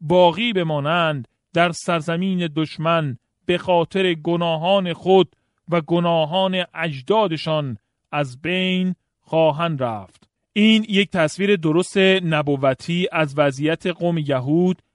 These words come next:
از زمان اسارت توسط حکومت بابل می باشد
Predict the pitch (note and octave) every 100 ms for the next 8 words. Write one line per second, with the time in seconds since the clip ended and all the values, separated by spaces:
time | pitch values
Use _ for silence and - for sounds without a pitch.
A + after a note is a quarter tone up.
0 | _ D3 D3+ D3+ D#3+ F#3 F#3+ E3+ D#3 -
1 | D3 E3+ F#3 - D3+ C#3+ - F3 F3 C#3+
2 | C#3 D3+ D#3+ F3+ D3 C3 B2 D3+ F#3+ G3
3 | G3 F#3 G3 G3 G3+